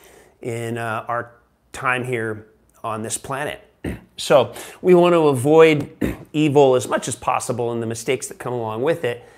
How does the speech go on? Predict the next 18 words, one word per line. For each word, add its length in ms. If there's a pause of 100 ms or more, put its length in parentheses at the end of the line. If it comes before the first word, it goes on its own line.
(260)
by 180
being 340
close 380
to 100
God. 380 (160)
<clears throat> 160
Look 680
at 40
verse 240
seven. 300
"When 140
the 60
Lord 340
takes 420 (480)
pleasure 800
in 100
anyone's 560
way, 540